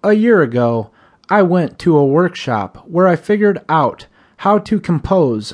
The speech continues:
a book rapidly, with the objective of expanding my master status in my corner. The book I'm wanting to compose will be about showcasing to potential clients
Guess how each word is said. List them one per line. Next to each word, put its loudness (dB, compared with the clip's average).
a -4
book -2
rapidly, -2
with 0
the 0
objective -4
of -2
expanding -4
my -2
master -2
status -6
in -4
my 0
corner. -4
The 2
book 0
I'm 2
wanting 0
to -6
compose -2
will 0
be 0
about 0
showcasing -4
to 2
potential -2
clients -6